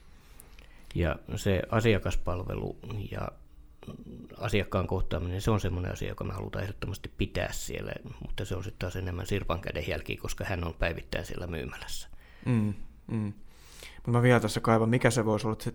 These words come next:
Speaker 2: se teidän, teidän näköisyys siinä, että mitä sinne haluat tuoda?
Speaker 1: Se on varmaan ne uudet tuotteet, joita me tuodaan sen vanhan tuotevalikoiman tai tutun tuotevalikoiman rinnalle ja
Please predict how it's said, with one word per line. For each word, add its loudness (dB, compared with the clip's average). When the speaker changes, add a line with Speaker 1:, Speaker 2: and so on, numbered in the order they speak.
Speaker 2:
se -6
teidän, 6
teidän 0
näköisyys -4
siinä, -4
että -10
mitä 0
sinne -6
haluat -6
tuoda? 0
Speaker 1:
Se 0
on 4
varmaan 6
ne 6
uudet 4
tuotteet, 4
joita 2
me 4
tuodaan 4
sen 0
vanhan 2
tuotevalikoiman -4
tai -2
tutun 2
tuotevalikoiman -2
rinnalle -4
ja -8